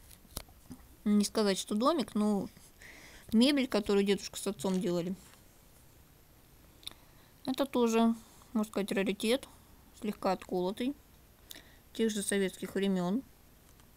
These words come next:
Моя бабуся периодически вопила, что надо это всё выкинуть, поэтому я переволокла это к себе.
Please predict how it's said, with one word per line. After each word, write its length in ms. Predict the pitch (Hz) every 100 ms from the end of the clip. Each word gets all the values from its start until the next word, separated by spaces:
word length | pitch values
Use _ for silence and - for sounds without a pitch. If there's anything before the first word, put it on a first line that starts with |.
| - - - - - - - - - - -
Моя 220 | 214 208
бабуся 400 | 214 220 214 208
периодически 560 | 196 202 196 202 -
вопила, 380 | 185 202 208 185
что 140 | 180 196
надо 220 | 185 180
это 180 | 180 185
всё 220 | - 190
выкинуть, 420 | 277 - 220 - -
поэтому 380 | 185 226 226
я 100 | 208 - -
переволокла 600 | - 185 185 185 185 277
это 140 | 208 196
к 80 | -
себе. 400 | 226 220 185